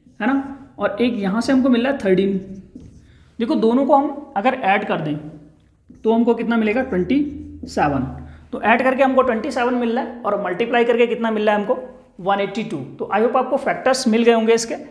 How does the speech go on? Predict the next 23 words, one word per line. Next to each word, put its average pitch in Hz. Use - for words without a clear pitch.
तो 190
यहाँ 196
पे 269
हो 262
जाएगा 247
ये 247
एक्स 202
स्क्वायर, 247
देखो 208
minus 202
का 277
ट्वेंटी 254
सेवन 226
है, 302
या 190
तो 247
इस 262
minus 208
को -
आप 220
अंदर 175
पकड़ 175
लो, 214